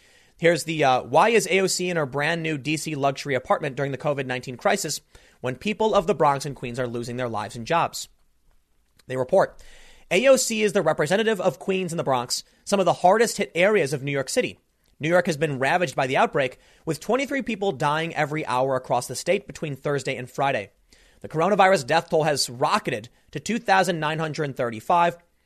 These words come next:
Actually, it's much, much higher than that in the United States.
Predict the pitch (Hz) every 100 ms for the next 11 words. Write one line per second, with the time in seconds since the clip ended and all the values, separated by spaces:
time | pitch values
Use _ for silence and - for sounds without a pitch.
0 | - 202 220 190 - - - - 117 113
1 | 214 - 143 - - 214 147 120 113 110
2 | 113 120 117 107 - 175 135 -